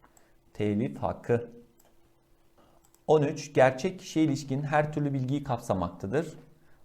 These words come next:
Vatandaşlık numarası, adı ve soyadı, kişinin e-posta adresi, iban bilgisi, araç plaka bilgisi,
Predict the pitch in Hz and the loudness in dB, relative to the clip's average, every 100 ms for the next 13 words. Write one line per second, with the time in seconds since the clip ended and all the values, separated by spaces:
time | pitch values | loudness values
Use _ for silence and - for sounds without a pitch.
0 | - - 170 156 147 151 147 - 107 95 | -8 -2 2 4 2 2 -6 -2 0 0
1 | 85 92 82 - 120 120 120 139 135 127 | -2 -4 -6 -4 0 2 2 2 0 -4
2 | - 156 143 104 87 - - - 131 - | 0 4 4 4 0 -4 -14 -8 -6 -2
3 | 139 143 135 - 139 131 123 113 117 117 | -2 0 -4 -4 -6 -4 0 2 2 -2
4 | - 107 - - - 110 113 123 131 107 | -2 -4 -6 -16 -8 0 2 2 0 -2
5 | 101 107 104 123 - - - - 107 123 | -2 -2 -2 -4 -4 -14 -18 -4 0 0
6 | - - 113 117 123 120 107 107 - 117 | 0 -6 -4 -2 -2 -2 -2 -4 -2 -4
7 | 104 | -4